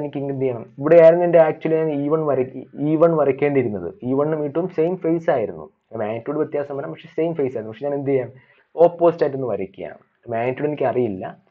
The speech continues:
മൈനസ് ഇ വൺ ആണ് ഞാൻ വരയ്ക്കുന്നത്. ഇ വൺ ആയിരുന്നു ഇവിടെ വരയ്ക്കേണ്ടിരുന്നത്, ഞാൻ ഓപ്പോസിറ്റ് ആയിട്ട് വരച്ചതാണ്. ഫ്ലക്സും induced ഇ എം എഫ് തമ്മിൽ ninety degree phase shift ഉണ്ടെന്ന് നമ്മൾ മനസ്സിലായി. Flux ninety degree lead ചെയ്യുകയാണെന്ന്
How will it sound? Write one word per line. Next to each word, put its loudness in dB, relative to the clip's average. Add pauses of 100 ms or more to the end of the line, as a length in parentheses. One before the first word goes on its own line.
(120)
മൈനസ് -4 (100)
ഇ -4
വൺ -8 (100)
ആണ് -10
ഞാൻ -8
വരയ്ക്കുന്നത്. -18 (180)
ഇ -4
വൺ -4
ആയിരുന്നു -6
ഇവിടെ 4
വരയ്ക്കേണ്ടിരുന്നത്, 0
ഞാൻ -4
ഓപ്പോസിറ്റ് -6
ആയിട്ട് -6
വരച്ചതാണ്. -8 (500)
ഫ്ലക്സും 2 (140)
induced 0
ഇ 2
എം 2
എഫ് -10
തമ്മിൽ -6
ninety -4
degree -4
phase -2
shift -8
ഉണ്ടെന്ന് -8
നമ്മൾ -10
മനസ്സിലായി. -12 (140)
Flux -10
ninety 0
degree 0 (300)
lead 2
ചെയ്യുകയാണെന്ന് 0